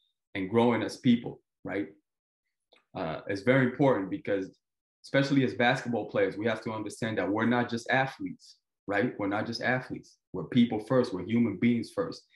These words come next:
And we need to be connected to our, to our, to who we truly are, to our history, right?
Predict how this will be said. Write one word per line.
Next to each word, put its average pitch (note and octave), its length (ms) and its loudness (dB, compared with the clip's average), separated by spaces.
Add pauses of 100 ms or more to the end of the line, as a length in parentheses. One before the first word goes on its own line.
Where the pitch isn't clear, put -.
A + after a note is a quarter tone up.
(160)
And F#2 120 -2
we G2 80 -2
need G2+ 140 -2
to F#2+ 80 -4
be F#2+ 120 -4
connected G2+ 600 -4
to G2 160 0
our, F#2 220 0 (640)
to F#2+ 140 0
our, F2 480 -2 (480)
to - 100 -2
who B2 160 8
we A2+ 220 4
truly A#2 420 6
are, B2 320 2 (120)
to G#2 120 -2
our F#2+ 180 2
history, G2+ 460 0 (200)
right? G2 280 -4